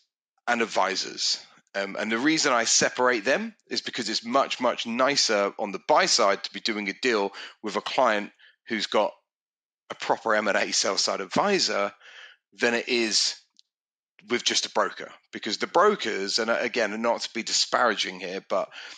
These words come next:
sometimes you will find that some of the brokers set unrealistic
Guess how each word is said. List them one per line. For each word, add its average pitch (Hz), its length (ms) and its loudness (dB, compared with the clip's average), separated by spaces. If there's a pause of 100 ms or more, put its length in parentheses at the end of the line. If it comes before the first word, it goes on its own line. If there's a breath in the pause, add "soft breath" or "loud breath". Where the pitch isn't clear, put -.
(200 loud breath)
sometimes 98 1040 0
you 107 120 -6
will 98 100 -8
find 104 460 0
that - 220 -6
some 127 260 2
of 120 140 0
the 110 100 -4
brokers - 720 -2 (760 loud breath)
set - 400 4
unrealistic 131 800 2